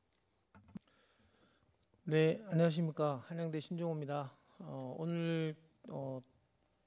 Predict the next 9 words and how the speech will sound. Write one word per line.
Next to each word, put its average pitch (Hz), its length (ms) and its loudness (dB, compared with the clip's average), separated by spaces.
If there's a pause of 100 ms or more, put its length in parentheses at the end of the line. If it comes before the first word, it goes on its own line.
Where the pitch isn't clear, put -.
(680)
국제정치학회, 160 1000 0 (100)
어, 139 140 -8 (220)
학술회의에서 156 560 -4
발표할 147 400 -4
수 - 180 -10
있는 139 160 -4
기회를 139 300 -6
주셔서 127 360 -6
감사합니다. 131 600 -4